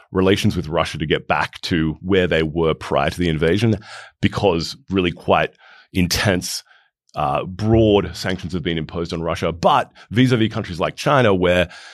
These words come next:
there have been no sanctions, it'll be a much shorter road, provided that there can be some kind of negotiated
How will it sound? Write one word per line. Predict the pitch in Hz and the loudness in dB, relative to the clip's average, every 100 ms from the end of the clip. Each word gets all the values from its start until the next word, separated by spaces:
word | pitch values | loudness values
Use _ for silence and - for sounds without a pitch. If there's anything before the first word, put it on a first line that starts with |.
| - 85 | -18 0
there | 95 95 | 2 4
have | 92 | 2
been | 95 92 | 0 0
no | 101 | 2
sanctions, | 110 95 82 - 69 85 - - _ | 2 0 -2 -4 -4 -6 -8 -16 _
it'll | 113 110 | 0 2
be | 110 | 4
a | |
much | 98 107 - | 2 0 -2
shorter | - 110 90 | -4 -2 0
road, | 82 85 78 78 - | 0 0 0 -4 -6
provided | - 98 107 95 95 85 | -4 -2 0 2 2 2
that | 82 | 2
there | 69 | 0
can | 78 | -2
be | 80 | -2
some | 82 92 82 | -2 -2 -4
kind | - 78 73 | -6 -6 -6
of | 71 | -6
negotiated | 76 73 73 - 67 69 67 | -6 -6 -6 -4 -4 -4 -6